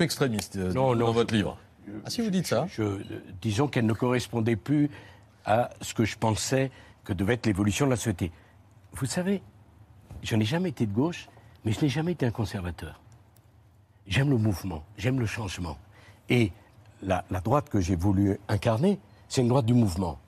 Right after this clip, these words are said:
Speaker 2: Ça bougeait, parfois, euh, euh, trop. J'étais pour la discrimination positive. Euh,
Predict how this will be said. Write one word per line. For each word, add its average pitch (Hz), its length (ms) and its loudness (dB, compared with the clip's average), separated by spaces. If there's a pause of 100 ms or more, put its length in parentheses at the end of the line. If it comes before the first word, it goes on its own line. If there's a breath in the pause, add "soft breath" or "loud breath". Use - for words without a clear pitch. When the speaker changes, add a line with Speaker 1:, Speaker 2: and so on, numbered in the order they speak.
Speaker 2:
Ça 123 180 -2
bougeait, 120 320 4
parfois, 78 640 0 (240 loud breath)
euh, 190 60 0
euh, 165 40 4
trop. 240 400 2 (200 loud breath)
J'étais 95 280 -2
pour 90 180 -6
la 87 60 -2
discrimination 87 720 -6
positive. 139 760 0 (340 loud breath)
Euh, 101 80 -2